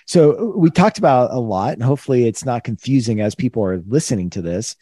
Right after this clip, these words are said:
I mean, when you see it on paper or you're sitting down with somebody, it, it's much easier to explain. But let me just, like,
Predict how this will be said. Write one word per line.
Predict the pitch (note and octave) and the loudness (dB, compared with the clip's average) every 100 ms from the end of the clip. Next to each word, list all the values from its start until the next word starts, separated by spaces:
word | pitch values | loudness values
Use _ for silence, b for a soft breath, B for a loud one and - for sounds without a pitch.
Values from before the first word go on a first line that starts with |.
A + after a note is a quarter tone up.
| b b b | b b b
I | |
mean, | B2 A#2+ | -2 0
when | B2 | 0
you | |
see | A#2+ F#3 | -2 0
it | E3 | 0
on | C3 | 0
paper | A2+ C3 C3 G2 F#2+ G2+ _ _ _ _ _ _ - | 0 0 0 -4 -4 -8 _ _ _ _ _ _ -2
or | C#3+ | 0
you're | C3 | 0
sitting | D3+ C#3 | 0 0
down | B2+ B2 | 0 0
with | A#2 | -2
somebody, | A#2 G#2 G#2+ | -4 -4 -2
it, | G#2+ G#2+ | -2 -4
it's | - A#2 B2 | -8 -12 -6
much | A#2 - | -6 -4
easier | A2 G#2 G2+ | -4 -4 -6
to | - | -4
explain. | G2 - - A2+ G#2+ | -6 -6 -4 -4 -2
But | G2+ F#2+ b b b - | -4 -6 b b b -4
let | F#3+ | -2
me | |
just, | B3 F#3 - - | 0 -2 -2 -2
like, | C#3 A2 | -2 -2